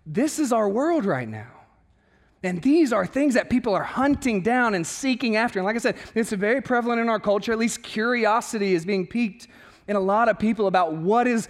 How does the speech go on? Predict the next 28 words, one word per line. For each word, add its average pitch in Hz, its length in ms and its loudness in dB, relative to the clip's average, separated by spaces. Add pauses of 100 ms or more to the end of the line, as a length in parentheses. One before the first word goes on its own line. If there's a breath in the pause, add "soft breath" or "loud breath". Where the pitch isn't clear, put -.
(140 loud breath)
what 240 220 2
is 233 100 0
around 240 320 2
us, 214 140 -2
or 208 40 2
what 214 160 2
is 233 80 -2
this 226 200 -4
world 226 240 2
about, 226 200 4
or 202 80 2
what 208 180 2
is 214 100 -2
a 220 80 -2
spiritual 233 500 -4
experience, 220 540 -4
or 185 80 -2
whatever. 180 800 -4 (1700 soft breath)
And 165 100 -4
if - 80 -10
that's 220 260 -2
you, 226 280 0
I 214 40 0
just 214 220 -10
wanna 202 160 -6
say 180 140 -8
this. 165 140 -6 (260 loud breath)
Listen, 165 360 -6